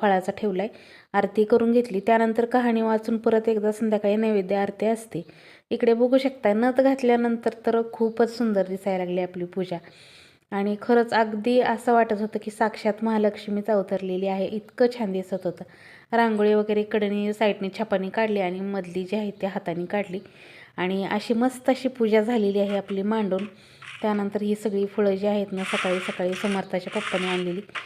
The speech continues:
ती सगळी भरून ठेवली. आणि काय होतं, गुरुवार असतं की फळं बी लागतात, उपवास, माझा उपवास असतो ना, तर मी फळं खाऊनच उपवास करते. तर असे काही शाबूची खिचडी वगैरे खात नाही.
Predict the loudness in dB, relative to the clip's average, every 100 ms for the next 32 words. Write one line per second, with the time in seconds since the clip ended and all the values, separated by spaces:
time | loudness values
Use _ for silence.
0 | -16 -14 -8 -2 -2 2 4 4 4 2
1 | 2 2 2 0 -8 -12 -20 -20 -20 -20
2 | _ _ -4 0 0 -2 -4 0 2 4
3 | 4 6 6 6 6 6 8 8 6 4
4 | -2 0 0 4 4 6 6 4 2 2
5 | 2 2 2 2 2 0 0 2 0 0
6 | -2 -2 -2 -2 -2 -2 -4 -4 -4 -4
7 | -4 -2 -2 0 -2 -2 -4 -4 -2 -2
8 | -2 -6 -6 -8 -10 -20 -20 -20 -20 _
9 | 2 4 4 2 0 -2 0 0 0 -2
10 | -4 -4 -8 -8 -2 0 0 -2 -2 0
11 | 0 -2 -2 -4